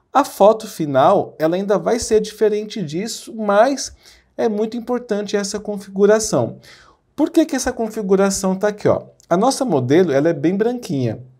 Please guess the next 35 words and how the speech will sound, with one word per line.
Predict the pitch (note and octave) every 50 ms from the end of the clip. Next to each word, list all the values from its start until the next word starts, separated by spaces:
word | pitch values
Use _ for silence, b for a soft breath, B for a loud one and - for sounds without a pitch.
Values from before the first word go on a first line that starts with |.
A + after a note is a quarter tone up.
| _ _
e | D#3 D3+
eu | F3 F#3+ F#3
queria | - G#3+ G3+ F#3 F#3+ G3
deixar | F3 F3+ F3+ F3+ - - G3
aquele | G3 G3 - G#3 F#3+ G3
tom | F#3+ - - F#3+ F3+
mais, | F#3 F#3+ F#3+ G3 G3 F#3+ D#3 B2+ - - b b b b b b b b b b
mais | C3+ C#3+ D3 D#3 D#3 D3+ E3+
assim, | E3+ - - - E3+ D#3+ D3 B2+ C3 D3
um | D3+ D3+ D3+
aspecto | D3+ - - - - E3+ E3+ E3+ - - -
um | F#3
pouco | F#3 - G3 G3 G3 G#3
mais | G3 F#3+ F#3+ F#3
ma-, | F3 F3+ F3 F3+
amarronzado, | - - D3 D3+ D#3+ E3+ E3 D#3+ D#3+ D#3 D3 D3+ F3+ F#3 F3+ D#3 C#3 C#3
vamos | C#3 C3 C3+ C3+ C3+ C3
dizer | B2 A#2+ C3+ C3+ B2 B2
assim. | B2 B2 - - G#3 G3+ D3+ B2+ B B B B B B B _
E | C4+ C4 A3+
aí | G3
eu | G3 F#3+
falei | F#3+ G3 G3
assim, | F#3+ - G3
pô, | F3+ - F#3 E3
então | D3+ D#3 - F3+ G3 G#3+ G#3
eu | - F#3 F3
tenho | F3 - F3+ F3+ F#3
que | F#3 F#3+
dar | E3 D#3+ D#3+
um | E3
destaque | E3 F3+ E3+ - D#3 C#3+ C#3+ - D#3
pro | D3 _ - F#3+ A#3+ A#3
cabelo | - A#3+ G3+ F3 D#3+ D#3+ D#3 E3
dela, | D3 C3 C3 C3 C3+ D#3+ G3 G#3+ G#3+